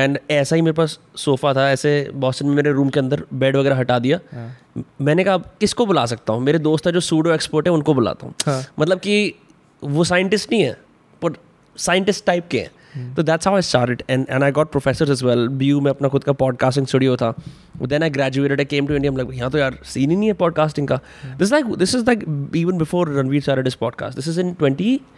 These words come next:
Speaker 1: in twenty nineteen when I came back, I realized इंडिया के अंदर there is no scene for podcast still।
Speaker 2: अभी भी, to be honest, अभी भी नहीं है।
Speaker 1: अभी भी नहीं। अभी
Speaker 2: It is
Speaker 1: हम लोग वीडियो, this is video for my podcast is overwhelmingly consumed more than audio।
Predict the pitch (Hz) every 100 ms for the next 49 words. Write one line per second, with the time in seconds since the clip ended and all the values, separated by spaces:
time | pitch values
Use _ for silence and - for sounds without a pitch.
0 | - - - - 143 175 160 170 185 135
1 | 170 151 135 135 143 147 143 131 160 165
2 | 143 160 175 165 185 160 165 160 135 143
3 | 143 139 131 131 131 - 131 123 113 76
4 | - 156 160 160 165 151 147 160 143 127
5 | 123 120 113 110 147 170 151 117 - 143
6 | 175 185 190 160 160 185 160 156 196 170
7 | - - 139 131 147 185 165 202 - _
8 | _ - 131 127 156 147 120 135 165 -
9 | - _ _ 143 143 - 156 160 151 156
10 | 165 160 131 135 139 123 127 117 104 113